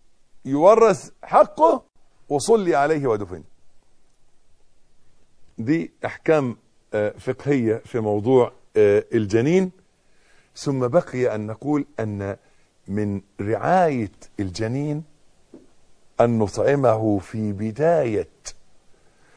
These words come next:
خلقته من حلال، أن ينبت لحمه من حلال.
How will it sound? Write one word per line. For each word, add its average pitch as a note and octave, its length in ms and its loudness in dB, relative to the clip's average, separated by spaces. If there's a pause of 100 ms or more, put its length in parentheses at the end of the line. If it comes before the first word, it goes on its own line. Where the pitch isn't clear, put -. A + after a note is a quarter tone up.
(240)
خلقته D#3+ 1300 -4 (160)
من C#3+ 220 -2
حلال، C#2 400 -10 (3000)
أن G2+ 240 -4
ينبت A#2 460 -2
لحمه B2 800 -2 (1300)
من B2 200 -2
حلال. C#2 400 -10